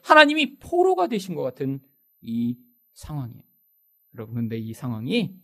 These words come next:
앞으로 이렇게 죄 가운데 매여 있는 자들, 죄악으로 말미암아 심판받아 원수의 노예가 돼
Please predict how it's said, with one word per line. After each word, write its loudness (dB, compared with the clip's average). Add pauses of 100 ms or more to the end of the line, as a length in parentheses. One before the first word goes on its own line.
(380)
앞으로 2 (220)
이렇게 8
죄 8
가운데 12
매여 10
있는 4
자들, 0 (580)
죄악으로 12
말미암아 8
심판받아 6
원수의 6
노예가 10
돼 6